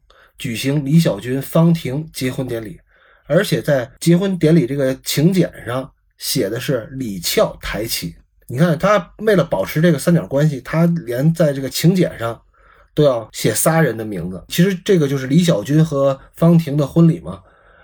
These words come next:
李小军所有的英语补习班的同学都来了，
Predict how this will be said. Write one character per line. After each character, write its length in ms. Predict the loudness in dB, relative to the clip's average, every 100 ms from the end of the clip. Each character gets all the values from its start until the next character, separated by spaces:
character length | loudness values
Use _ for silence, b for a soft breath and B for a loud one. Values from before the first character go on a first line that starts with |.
| b
李 120 | 2
小 140 | 2 2
军 180 | 2 2
所 220 | 4 2
有 80 | 4
的 180 | 2
英 180 | 4 6
语 60 | 6
补 160 | 4
习 140 | -4 -2
班 200 | 2 2
的 40 | 0
同 200 | -6 -6
学 180 | -6
都 400 | -6 -4 -2 -4 -6 B B
来 200 | -12 -10
了， 140 | -10